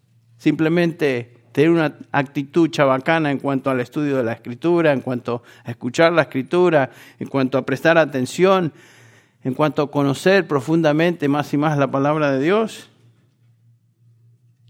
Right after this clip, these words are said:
"La exposición de tus palabras", dice el salmista, "imparte luz,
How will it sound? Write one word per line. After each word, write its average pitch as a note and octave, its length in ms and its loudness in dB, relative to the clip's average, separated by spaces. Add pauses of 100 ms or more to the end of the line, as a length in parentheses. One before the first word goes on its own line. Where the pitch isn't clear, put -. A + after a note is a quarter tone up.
"La C#3 100 -2
exposición E3 680 4
de F#3+ 120 6
tus E3 180 2
palabras", F3+ 540 6
dice F3 240 2
el D#3 100 -2
salmista, E3 500 2
"imparte D#3 500 2
luz, A#3+ 500 0